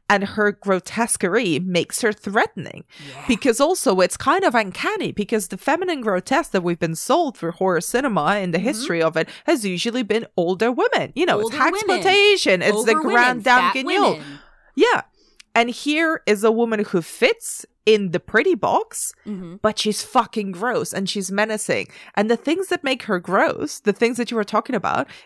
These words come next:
Speaker 1: is not even the way that she fits or doesn't quite fit in her body and the
Speaker 2: No.
Speaker 1: way that she dresses. It's how she also doesn't have that stop sign in her brain. She pushes the finger, the,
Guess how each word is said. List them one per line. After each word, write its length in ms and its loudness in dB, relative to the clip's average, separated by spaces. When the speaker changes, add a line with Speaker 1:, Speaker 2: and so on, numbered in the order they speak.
Speaker 1:
is 160 -2
not 180 2
even 220 0
the 100 2
way 200 0
that 200 -6
she 140 -4
fits 440 -6
or 80 0
doesn't 360 -4
quite 240 -2
fit 400 -4
in 100 -4
her 220 -6
body 520 0
and 140 -2
the 120 -2
Speaker 2:
No. 40 -2
Speaker 1:
way 180 0
that 200 -2
she 160 -6
dresses. 520 -4
It's 200 2
how 280 0
she 320 -2
also 560 2
doesn't 340 0
have 480 0
that 240 -2
stop 600 -2
sign 400 0
in 100 0
her 220 -2
brain. 380 -2
She 280 -2
pushes 520 -2
the 120 0
finger, 680 0
the, 380 0